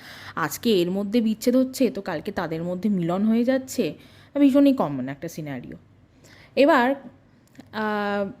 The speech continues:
মেইন যে কথাটায়, আহ, মেইন যে কথাটা বলতে এসেছি, তারপরে আরও লেজুর আরও অনেক কথা চলে আসবে।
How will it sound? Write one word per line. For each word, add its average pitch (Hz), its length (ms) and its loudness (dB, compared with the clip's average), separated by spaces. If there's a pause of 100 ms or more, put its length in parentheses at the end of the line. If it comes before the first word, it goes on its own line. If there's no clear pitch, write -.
(360)
মেইন 269 360 6
যে 285 160 4
কথাটায়, 208 540 -2
আহ, - 400 -14
মেইন 220 280 2
যে 269 160 2
কথাটা 214 300 -2
বলতে 190 480 -2
এসেছি, 214 460 -2
তারপরে - 380 -2
আরও 240 380 2 (180)
লেজুর 196 420 0
আরও 185 220 -2
অনেক 214 260 -4
কথা 202 240 -6
চলে 196 300 -6
আসবে। 180 360 -8